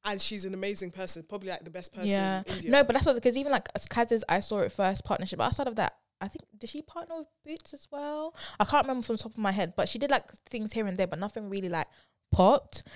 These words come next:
Speaker 2: And I feel
Speaker 1: Yeah.
Speaker 2: like that's been the same for most black women I've gone on Live Island, and that's why I'm like, I don't know what, like, I can't, even in my mind, I can't even imagine what, coming out now,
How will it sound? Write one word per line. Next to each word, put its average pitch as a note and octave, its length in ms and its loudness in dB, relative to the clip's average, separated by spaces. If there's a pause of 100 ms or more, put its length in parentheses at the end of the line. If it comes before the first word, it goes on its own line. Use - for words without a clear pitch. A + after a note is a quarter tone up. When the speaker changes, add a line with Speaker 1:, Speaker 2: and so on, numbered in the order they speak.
(140)
Speaker 2:
And G3 100 6
I G3+ 40 4
feel B3 140 6
Speaker 1:
Yeah. A#3 40 8
Speaker 2:
like F#3 60 8
that's G3+ 160 2
been G3+ 240 2
the F#3 100 0
same F#3 500 2
for F3+ 240 -2
most F#3+ 420 2
black - 220 -4
women F3+ 160 -2
I've D#3+ 80 -4
gone E3+ 300 -2
on F3 320 0
Live F3+ 180 0
Island, D#3+ 560 -2 (300)
and E3 100 -2
that's F#3+ 120 2
why A3 80 4
I'm G3+ 80 2
like, F#3 180 0
I - 80 2
don't F3 220 2
know F3+ 460 4 (600)
what, G3 220 6 (100)
like, D#3+ 240 4
I - 220 4
can't, F3 240 6
even C4 240 4
in - 40 -
my G#3 100 8
mind, G3 220 6
I - 20 2
can't G3+ 160 2
even G3 100 2
imagine F3+ 480 2
what, - 260 -4
coming G3 260 2
out - 140 2
now, D#3+ 440 2